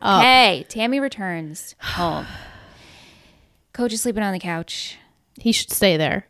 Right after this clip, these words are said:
Speaker 2: And <laughs> Julie's also home. Yay.
Speaker 1: Yay.
Speaker 2: Like we
Speaker 1: And
Speaker 2: said,
Speaker 1: she was
Speaker 2: Julie's
Speaker 1: so happy
Speaker 2: home.
Speaker 1: to see her.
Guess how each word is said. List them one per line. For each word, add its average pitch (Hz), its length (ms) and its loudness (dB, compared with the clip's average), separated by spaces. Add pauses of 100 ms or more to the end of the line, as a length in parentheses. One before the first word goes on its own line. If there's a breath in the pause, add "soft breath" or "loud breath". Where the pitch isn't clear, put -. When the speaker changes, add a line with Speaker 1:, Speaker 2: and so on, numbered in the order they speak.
(180)
Speaker 2:
And 202 1040 2
<laughs> - 0 -
Julie's 403 300 6
also 605 260 8
home. 427 480 8
Yay. 302 140 6 (260)
Speaker 1:
Yay. 480 220 4
Speaker 2:
Like 254 180 4
we 208 80 2
Speaker 1:
And 233 80 2
Speaker 2:
said, - 140 2
Speaker 1:
she 233 80 -2
was 220 100 -2
Speaker 2:
Julie's 226 140 0
Speaker 1:
so 214 160 6
happy 196 260 2
Speaker 2:
home. - 80 -2
Speaker 1:
to 214 60 -8
see - 200 -10
her. - 200 -6